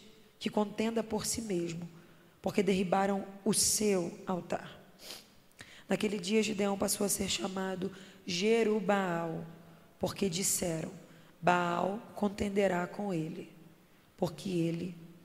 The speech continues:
derrubou o seu altar."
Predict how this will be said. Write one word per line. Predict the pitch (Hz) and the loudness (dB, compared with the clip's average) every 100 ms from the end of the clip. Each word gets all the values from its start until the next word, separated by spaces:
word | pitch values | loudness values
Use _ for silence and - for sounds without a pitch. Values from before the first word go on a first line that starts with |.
| - | -8
derrubou | 151 180 220 233 196 220 180 165 165 160 165 - - - - | 6 8 8 6 2 2 4 4 4 4 0 -8 -16 -18 -6
o | 190 | 0
seu | - - 175 160 180 - - - - | 2 4 4 2 -2 -8 -16 -20 -14
altar." | - 175 180 - - - - - | -4 -4 -4 -8 -6 -6 -8 -14